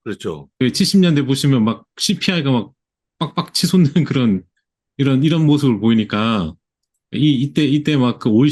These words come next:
Speaker 2: 일-, 오일 쇼크가 막 나오면서 이렇게 쳤잖아요. 이렇게.
Speaker 1: 음, 음, 네.
Speaker 2: 그, 그, 그런 걸 우려하는, 음, 그런 모습이 있는데 충분히 이제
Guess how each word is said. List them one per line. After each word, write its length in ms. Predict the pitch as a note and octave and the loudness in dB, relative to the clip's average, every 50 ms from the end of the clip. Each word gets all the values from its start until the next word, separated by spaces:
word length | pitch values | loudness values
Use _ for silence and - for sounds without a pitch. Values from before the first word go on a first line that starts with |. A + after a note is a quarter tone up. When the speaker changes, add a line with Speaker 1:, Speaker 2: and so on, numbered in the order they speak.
| C#3+ D3 | 0 0
Speaker 2:
일-, 200 | D#3+ E3+ E3+ - - | 0 0 -2 -2 -4
오일 240 | B2 G#2 A#2+ D#3 C#3+ | 0 0 2 2 2
쇼크가 360 | C3+ F3 D3 - - C#3 C3+ | 0 -4 -4 -2 -2 -2 0
막 200 | B2 A#2+ A2+ G2+ - | -2 -2 -4 -4 -4
나오면서 340 | A#2 B2 B2+ B2+ A#2+ - A#2+ | -2 0 0 0 0 0 -2
이렇게 300 | A2 A2 - A2 - - | -2 -2 -4 -6 -6 -4
쳤잖아요. 560 | - - F#3 - F#3 E3 B2 G#2 A#2 B2+ G#2+ | -4 -6 -4 -2 -2 -2 0 0 0 -2 -2
이렇게. 440 | F2 F#2+ F2 - G2+ G#2+ C#3+ D#3 - - | -4 -4 -4 -4 -2 -2 -2 -2 -4 -8
Speaker 1:
음, 180 | G2 F#2+ F#2+ G2+ - | -10 -10 -10 -10 -10
음, 240 | G#2+ F#2+ E2+ D#2+ E2+ | -10 -10 -10 -10 -10
네. 280 | G2+ G2 F2+ E2 D2 | -8 -8 -8 -10 -8
Speaker 2:
그, 320 | C#2 C3 B2+ B2+ G#2 - A2 | -4 -4 -2 -2 -4 -6 -8
그, 240 | - - D3+ D3 C#3+ | -4 0 0 0 0
그런 480 | C#3 - G#3 G3 G3 F3 E3+ D#3 C#3 - - | 0 0 0 0 0 0 0 -2 -4 -6 -4
걸 300 | - C#3+ D3 D3 C#3+ B2+ | -2 0 2 2 2 2
우려하는, 840 | C3+ D3 - F3+ F3 E3 E3+ E3 D#3+ D#3+ D3+ C#3 A#2 G2+ - - - C3 | 2 2 2 2 2 0 0 0 0 2 2 2 2 0 -2 -4 -2 0
음, 180 | B2+ B2 A#2 | 4 4 4
그런 240 | A#2 - E3 E3+ D#3+ | 4 2 2 2 2
모습이 320 | D3 D#3 C3+ - C#3+ C3+ A#2+ | 2 2 0 0 0 2 2
있는데 360 | A2 A#2 A#2+ C3 D3+ D3+ - - _ | 2 4 2 2 0 -2 -4 -6 _
충분히 480 | - - A#3 A#3 G#3+ A3 G3+ F3+ D#3+ | -2 2 4 4 6 6 4 4 4
이제 340 | C3+ A#2 B2+ C3+ B2 G#2 - | 2 2 0 0 -2 -4 -6